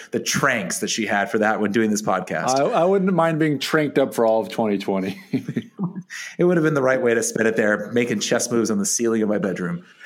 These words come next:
Speaker 1: But, um, there, there's some, there's some fan service for you Queen's Gambit fans.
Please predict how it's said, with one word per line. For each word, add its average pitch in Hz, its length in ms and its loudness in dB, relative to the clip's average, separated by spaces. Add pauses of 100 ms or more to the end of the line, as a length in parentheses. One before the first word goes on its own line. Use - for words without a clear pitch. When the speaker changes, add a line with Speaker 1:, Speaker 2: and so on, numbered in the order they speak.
(180)
Speaker 1:
But, 135 160 4
um, 117 340 2
there, 147 180 4
there's 147 220 2
some, 139 140 0
there's 151 160 2
some 123 140 -2
fan 127 220 0
service 107 320 0
for 113 100 2
you 101 160 4
Queen's 107 280 0
Gambit 107 300 -2
fans. 98 380 -2